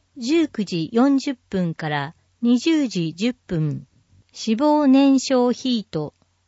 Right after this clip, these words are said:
五百円。二十時二十分から二十時五十分。ピラティス、五百円。金曜、二十時から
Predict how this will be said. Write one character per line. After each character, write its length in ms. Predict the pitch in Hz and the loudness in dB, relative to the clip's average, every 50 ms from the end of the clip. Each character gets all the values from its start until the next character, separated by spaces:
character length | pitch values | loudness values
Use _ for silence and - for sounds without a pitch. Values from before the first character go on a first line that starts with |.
| _ _ 214 | _ _ -4
五 100 | 208 202 | -2 -2
百 380 | 214 269 285 262 - - 254 | 0 0 -2 -4 -4 -2 -2
円。 360 | 226 185 165 156 151 156 170 - _ _ _ _ _ _ _ _ _ _ _ _ _ _ _ _ _ _ _ - - - - _ _ _ _ - - _ - | 0 0 -2 -2 -6 -8 -10 -16 _ _ _ _ _ _ _ _ _ _ _ _ _ _ _ _ _ _ _ -20 -20 -20 -20 _ _ _ _ -20 -16 _ -2
二 220 | 226 240 254 262 | 0 0 0 0
十 260 | - 339 349 339 320 | 0 0 0 2 0
時 180 | 269 - 233 214 | 0 0 0 0
二 200 | 208 208 214 220 | 2 2 2 0
十 180 | 254 277 277 | 0 -4 -4
分 340 | - _ _ 226 214 202 190 | -6 _ _ -2 -2 -2 -2
か 180 | 185 - 175 160 | -2 -4 -4 -4
ら 260 | 156 151 151 151 - _ _ _ _ _ - | -4 -4 -6 -8 -10 _ _ _ _ _ -2
二 180 | 208 220 233 | 0 0 2
十 260 | 220 - 320 320 302 | 2 0 0 -2 -2
時 140 | 254 226 208 | -2 -4 -4
五 160 | 170 - 180 | -2 -2 -2
十 200 | 180 - 233 233 | -2 -2 -4 -6
分。 560 | 214 - _ _ 160 151 156 156 147 156 180 - _ _ _ _ _ _ _ _ _ _ _ | -6 -8 _ _ -6 -4 -4 -4 -4 -8 -10 -16 _ _ _ _ _ _ _ _ _ _ _
ピ 120 | - 294 | -6 -2
ラ 140 | 294 302 277 | -2 -2 -2
テ 140 | - - 208 | -2 -4 -6
ィ 20 | |
ス、 320 | 180 - - 165 151 - - _ _ _ _ _ _ _ _ - - | -6 -6 -10 -10 -10 -12 -12 _ _ _ _ _ _ _ _ -10 -4
五 140 | 190 196 | -2 -2
百 360 | 202 247 269 269 - - 269 240 | 0 0 -2 -4 -6 -4 -4 -2
円。 380 | 214 190 160 151 147 180 185 - _ _ _ _ _ _ _ _ _ _ _ _ _ _ _ _ _ _ _ _ _ _ | -2 -2 -2 -4 -6 -8 -12 -16 _ _ _ _ _ _ _ _ _ _ _ _ _ _ _ _ _ _ _ _ _ _
金 360 | - - 302 311 311 311 311 | -6 -2 0 2 2 2 2
曜、 400 | 311 302 294 254 214 175 147 - - _ _ _ _ | 2 2 2 2 0 0 -2 -6 -10 _ _ _ _
二 200 | - 226 233 247 | 0 2 2 2
十 260 | 247 339 330 330 311 | 2 2 0 0 0
時 160 | 277 - 226 | -2 -4 -8
か 160 | - - 185 175 | -6 -4 -4 -2
ら 260 | 165 160 156 - | 0 0 -2 -2